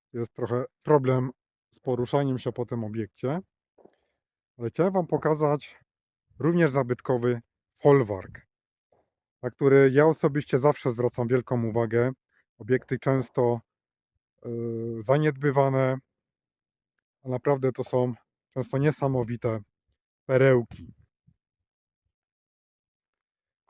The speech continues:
Będę chciał was troszkę oprowadzić po tym folwarku. No i zobaczyć, co tutaj przetrwało, w jakim to jest stanie,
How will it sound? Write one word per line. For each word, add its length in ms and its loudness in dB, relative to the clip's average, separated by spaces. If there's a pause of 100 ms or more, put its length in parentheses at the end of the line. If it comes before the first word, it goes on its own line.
(140)
Będę 300 2
chciał 220 2
was 260 2
troszkę 380 -2
oprowadzić 800 -2 (880)
po 80 -10
tym 160 -2
folwarku. 680 2 (3000)
No 80 -4
i 60 0
zobaczyć, 480 0
co 100 0
tutaj 300 -2
przetrwało, 500 0
w 40 0
jakim 260 0
to 140 -2
jest 140 -4
stanie, 420 2